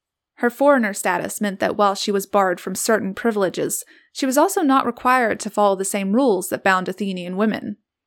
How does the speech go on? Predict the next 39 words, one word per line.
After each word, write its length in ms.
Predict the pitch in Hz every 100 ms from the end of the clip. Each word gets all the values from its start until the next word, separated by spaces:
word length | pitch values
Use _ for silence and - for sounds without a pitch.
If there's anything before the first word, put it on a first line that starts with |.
| _ _ -
Aspasia 580 | 220 - 220 285 294 285
could 140 | 285
live 160 | 240 240
her 100 | 247
life 300 | 220 196 220
in 60 |
the 80 | 214
public 340 | - 214 202 -
sphere 320 | - 196 180
with 160 | 190
no 140 | 190 180
censure, 600 | - 247 220 - - - _
which 160 | 214 -
she 180 | 233
did 220 | 214 202 190
with 120 | 196
apparent 400 | 202 208 196 -
relish. 540 | 202 185 - - - - _ _ _ _ _ _ _
That 300 | 220 247 392 - _ -
undoubtedly 760 | 277 247 240 240 285 233 269
made 240 | 240 226 214
her 140 | 214
unpopular 680 | 202 196 - 214 - 196 180
to 120 | -
some, 360 | - 190 - - _
but 100 | -
it 140 | 190 -
drew 240 | 214 233
the 120 | 220
eyes 400 | 196 202 180 -
of 100 | 196
many 280 | 190 208 196
more. 460 | 185 190 - 208 - _ _ _ _ _ _
One 180 | - 240
of 120 | 262
those 240 | 220 214 208
many 280 | 220 262 285
was 180 | 220 -
Pericles, 800 | - 220 185 - 175 - -